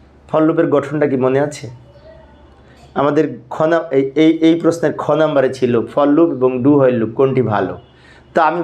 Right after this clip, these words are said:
বলেছিলাম যে for লুপটাই ভালো, সেই ব্যাপারে আমরা ব্যাখ্যা দিব, তাই না? তো for লুপের গঠনটা এখানে আমরা এখন লিখব।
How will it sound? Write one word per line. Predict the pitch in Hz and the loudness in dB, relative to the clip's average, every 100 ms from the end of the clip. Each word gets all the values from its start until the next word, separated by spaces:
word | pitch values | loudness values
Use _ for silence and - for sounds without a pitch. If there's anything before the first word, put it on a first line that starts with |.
| 147 | 0
বলেছিলাম | 147 147 151 135 123 - - - _ _ | 0 2 2 2 -2 -12 -20 -20 _ _
যে | 135 135 - | -8 -8 -6
for | 170 170 | 0 0
লুপটাই | 156 - 131 - 110 | 0 0 -2 -2 -8
ভালো, | 98 87 - _ _ - - - - - - | -6 -8 -12 _ _ -20 -20 -20 -20 -20 0
সেই | 135 117 | 0 2
ব্যাপারে | 110 127 | 2 0
আমরা | 120 120 233 - - 110 | 0 -2 -4 -16 -4 -2
ব্যাখ্যা | 113 - 87 | -2 -4 -6
দিব, | - 92 | -6 -6
তাই | 110 127 | -2 -2
না? | - - - - - - - _ - | -2 -10 -20 -20 -20 -20 -20 _ -6
তো | 156 - | -6 0
for | 196 240 | 0 2
লুপের | 240 226 202 | 0 0 2
গঠনটা | 185 214 208 202 | 0 0 0 2
এখানে | 170 165 160 - - _ - | 2 0 -4 -6 -20 _ -4
আমরা | 139 143 | 0 2
এখন | 131 131 | 0 -2
লিখব। | 123 113 | -2 0